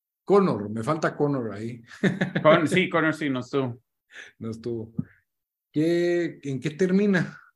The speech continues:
Speaker 1: En que
Speaker 2: Mira, yo lo acabo de ver, entonces lo que terminó es de que, em, él borra el email y después, em, le mandan un mensaje a, a Roman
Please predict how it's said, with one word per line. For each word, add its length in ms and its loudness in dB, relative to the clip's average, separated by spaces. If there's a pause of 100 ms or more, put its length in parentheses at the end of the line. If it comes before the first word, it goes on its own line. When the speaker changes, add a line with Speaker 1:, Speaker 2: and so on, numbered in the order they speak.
(420)
Speaker 1:
En 180 -8
que 100 0
Speaker 2:
Mira, 220 6
yo 180 6
lo 160 6
acabo 280 6
de 80 6
ver, 180 4
entonces 640 -2
lo 220 -2
que 80 -6
terminó 600 2
es 220 -2
de 280 0
que, 500 -2
em, 800 -2 (1300)
él 280 0
borra 640 4
el 380 -4
email 540 -2
y 180 -2
después, 960 0
em, 760 0 (240)
le 120 0
mandan 300 4
un 80 2
mensaje 760 2
a, 560 2
a 1200 -8
Roman 800 2